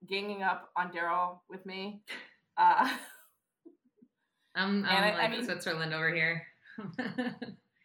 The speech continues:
Speaker 2: Neutral.
Speaker 1: It's cool. Ever-, it's, it's
Speaker 2: <laughs>
Speaker 1: cool. I, I appreciate you. Um, no, but seriously, I think what you've done this past year in terms of using your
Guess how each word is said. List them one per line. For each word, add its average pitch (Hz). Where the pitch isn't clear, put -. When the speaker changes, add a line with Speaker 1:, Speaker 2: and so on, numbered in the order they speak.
Speaker 2:
Neutral. 185
Speaker 1:
It's 202
cool. 160
Ever-, 214
it's, 220
it's 196
Speaker 2:
<laughs> -
Speaker 1:
cool. -
I, 214
I 214
appreciate 170
you. 170
Um, 220
no, 233
but 214
seriously, 254
I 202
think 226
what 220
you've 233
done 185
this 190
past 175
year 170
in 165
terms 170
of 165
using 165
your 160